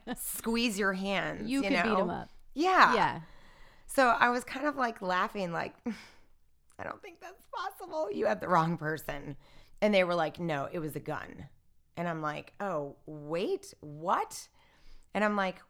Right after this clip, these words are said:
Speaker 2: "How did he have a gun? Like, what are you talking about?" And they were like, He had a gun. Jason went to his house.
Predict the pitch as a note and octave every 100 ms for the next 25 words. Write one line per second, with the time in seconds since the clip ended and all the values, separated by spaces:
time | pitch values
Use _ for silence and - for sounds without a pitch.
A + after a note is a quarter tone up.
0 | _ _ _ _ - - - D4 D#4+ D#4
1 | C#4+ A3 F3 G3 C4+ B2 - E3 F3 G3
2 | A#3+ F4 F#4 - G4 - A#3+ F3+ - F#2
3 | F2+ - - - - - - - G3 G3
4 | F#3 F3+ E3 D#3+ - - - - - -
5 | _ - G3 G3 A#3+ F3 D#3+ A3 - -
6 | _ _ - - _ - - - - F#3+
7 | F3 G3+ F#3+ F3+ G3+ G#3 G3 F#3+ D3+ F#3